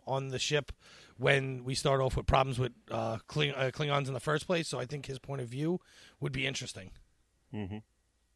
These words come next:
Speaker 2: Excellent. Yeah, I think, uh, I, I think he'd be a choice.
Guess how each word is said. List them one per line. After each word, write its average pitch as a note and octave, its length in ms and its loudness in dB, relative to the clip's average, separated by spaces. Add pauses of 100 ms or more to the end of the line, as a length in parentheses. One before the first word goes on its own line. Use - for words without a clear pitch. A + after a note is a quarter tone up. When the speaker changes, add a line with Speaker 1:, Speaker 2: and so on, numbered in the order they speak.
(1040)
Speaker 2:
Excellent. G#2 320 -6
Yeah, C#3+ 140 10
I C3 80 8
think, - 260 2
uh, C#3+ 200 8 (460)
I, F3 220 10
I F3+ 120 12
think E3+ 180 6
he'd D3+ 100 2
be C3 100 6
a G#2+ 60 4
choice. - 420 2